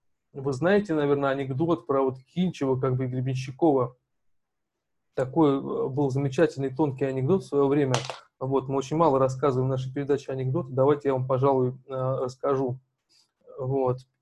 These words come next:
И, значит, сидят и бухают как-то раз, значит, Гребенщиков с Константином Кинчевым. Вот. Мне в школе этот анекдот рассказали. Я помню, что был поражён вообще его изобретательностью и очень, очень сильно смеялся по этому поводу. М,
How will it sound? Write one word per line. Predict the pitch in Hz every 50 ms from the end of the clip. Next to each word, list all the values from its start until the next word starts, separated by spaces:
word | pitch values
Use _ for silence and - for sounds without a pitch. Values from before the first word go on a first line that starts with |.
| _ _
И, | 143 139 143 143 139 135
значит, | 127 131 147 131 - -
сидят | - - - 147 147 151 139 135 -
и | 143
бухают | 143 131 131 135 135 135 135 - - - 156 135 127 131 131
как-то | 131 123 - _ 135 131
раз, | 131 123 127 131 -
значит, | - 127 - - _ _ -
Гребенщиков | 135 131 135 131 131 131 131 - - 156 123 - _ - -
с | - -
Константином | _ - 127 - 147 143 135 - 147 135 131 127 131 -
Кинчевым. | - 202 202 202 - 139 131 127 131 131 - _ _ _ _ - - - - - _ _ - - - -
Вот. | 139 135 135 131 127 131 131
Мне | 143 147 156
в | 151
школе | - - 202 151 131
этот | 131 139
анекдот | 131 135 139 135 -
рассказали. | 135 131 131 131 139 143 135 156 175 156 139
Я | 131 131
помню, | 143 147 139 131
что | 131 - 139 127 131 -
был | 151 143 139 135 131 135 131
поражён | - 143 139 147 147 165 170 135
вообще | 127 131 131 131 - - 131
его | 131 131 131
изобретательностью | 131 131 131 131 - 165 170 170 - 135 127 131 - - - 127
и | 127
очень, | 127 127 - 139
очень | 135 - - 139
сильно | 131 - 151 143 131 131
смеялся | - - 131 131 139 135 127 - - -
по | 135
этому | 127 127 - 127 127
поводу. | - 143 135 127 127 131 127 - _ _ _ _ _ _ _ _ _ _ _ -
М, | 139 139 139 135 135 143 143